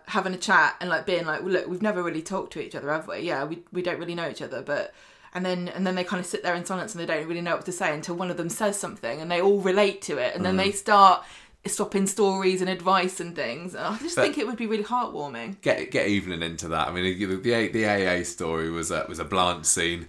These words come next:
Speaker 2: above all, wasn't it?
Speaker 1: Well,
Speaker 2: So
Speaker 1: she
Speaker 2: having
Speaker 1: could be,
Speaker 2: Evelyn
Speaker 1: okay, Evelyn is in trouble, right? She's got, um, what's it called?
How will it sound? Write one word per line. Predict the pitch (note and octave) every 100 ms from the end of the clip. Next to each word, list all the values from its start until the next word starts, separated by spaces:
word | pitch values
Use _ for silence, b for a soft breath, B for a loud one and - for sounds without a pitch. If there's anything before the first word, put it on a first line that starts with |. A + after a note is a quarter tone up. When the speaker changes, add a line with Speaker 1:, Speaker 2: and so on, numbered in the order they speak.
| B
Speaker 2:
above | - F2+ F2+ F2
all, | E2+ E2
wasn't | F#2+ - E2
it? | -
Speaker 1:
Well, | -
Speaker 2:
So | G4+
Speaker 1:
she |
Speaker 2:
having | G4+ F4+
Speaker 1:
could | D4+
be, | D4+ C#4
Speaker 2:
Evelyn | B3 F3 E3+
Speaker 1:
okay, | B3 C4+ F3+ F#3
Evelyn | C4+ D4+ B3+ G#3+ G#3
is | - G#3
in | G#3
trouble, | A3+ G#3+ D3 D#3
right? | D3 D3+ -
She's | - B3+ A3+
got, | A3 G3+ G3 -
um, | F#3+ F3+ F3+ F3+ E3 - _ _ _ _
what's | E3 F#3+ -
it | -
called? | - D#3+ E3 -